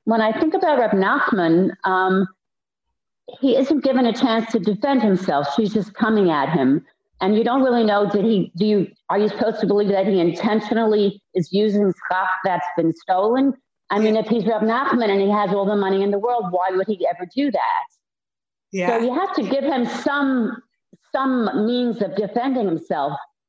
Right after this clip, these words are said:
Speaker 1: and she's not doing that. And, and the story doesn't really tell us how he comes to use this schach. Maybe it's very innocently,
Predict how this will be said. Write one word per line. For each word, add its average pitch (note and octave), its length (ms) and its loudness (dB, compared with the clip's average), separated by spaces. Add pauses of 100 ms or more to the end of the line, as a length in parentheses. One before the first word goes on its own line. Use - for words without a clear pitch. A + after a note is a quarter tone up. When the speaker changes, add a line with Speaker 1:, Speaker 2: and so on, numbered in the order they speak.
(160)
Speaker 1:
and F#3 220 -2
she's B3 260 -4
not F#3 300 -2
doing G#3+ 320 -2
that. D3+ 420 -4 (100)
And, F3 460 -4 (520)
and F3 240 -2
the F#3 80 -4
story G3+ 400 -4
doesn't E3 320 -4
really E3 240 -2
tell G#3 260 -4
us D3 180 -4 (540)
how F#3 180 -2
he G3 140 -2
comes F#3 460 -4
to F3+ 80 -4
use G#3 320 -2
this D#3 200 -4
schach. D#3+ 420 -6
Maybe F3 360 -2
it's - 240 -6
very E3+ 360 -2
innocently, E3+ 840 -4